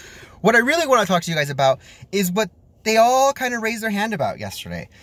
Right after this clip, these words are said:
which is that they were willing to give illegal immigrants healthcare.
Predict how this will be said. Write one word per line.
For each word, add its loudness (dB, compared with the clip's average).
which -6
is -4
that -10
they -4
were -2
willing 0
to -2
give -2
illegal -4
immigrants -4
healthcare. -4